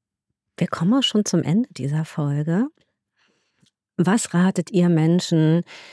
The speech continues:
die unter unerklärlichen Schmerzen leiden und vielleicht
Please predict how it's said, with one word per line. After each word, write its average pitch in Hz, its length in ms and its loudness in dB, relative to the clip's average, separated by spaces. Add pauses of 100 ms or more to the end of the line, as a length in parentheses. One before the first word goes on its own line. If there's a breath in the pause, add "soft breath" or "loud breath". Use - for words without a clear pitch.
(480 loud breath)
die 175 120 0
unter 165 680 0
unerklärlichen 185 1160 0
Schmerzen 196 1000 0
leiden 190 760 2 (640 loud breath)
und 180 200 2
vielleicht 175 680 0